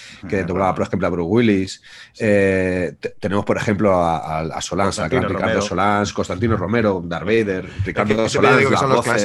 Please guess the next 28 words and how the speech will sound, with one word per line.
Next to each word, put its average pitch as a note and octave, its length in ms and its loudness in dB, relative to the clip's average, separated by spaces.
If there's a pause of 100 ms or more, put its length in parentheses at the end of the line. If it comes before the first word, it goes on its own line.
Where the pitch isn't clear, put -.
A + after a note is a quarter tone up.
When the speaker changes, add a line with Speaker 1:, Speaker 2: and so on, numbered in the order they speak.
Speaker 2:
clásicos. F2 560 -6 (120)
Speaker 1:
<laughs> - 140 -20
Claro, C3+ 220 0
Speaker 2:
Dicen, A2+ 160 -4
Speaker 1:
De A#2 60 -2
Niro, B2+ 140 2
Speaker 2:
"Doblaje, - 280 2
ah, - 120 4
sí, - 120 2
Speaker 1:
Stallone, - 140 4
Speaker 2:
Ramón E3 180 4
Langa, E3+ 180 2
Speaker 1:
Dustin - 0 -
Hoffman. D3+ 60 -4 (120)
Speaker 2:
Constantino C#3+ 260 0
Romero", A#2+ 400 -2
y G#2 80 -10
ya C3+ 120 0
no C#3+ 100 -6
suelen B2+ 220 -4
salir F2+ 260 -8
de D#2+ 80 -6
ahí. D2 180 -12 (800)
Speaker 1:
Sí, D#3+ 120 -2
bueno, E3 220 0
es-, F#2 160 -10
está, A2 520 -6
eh, F2 100 -14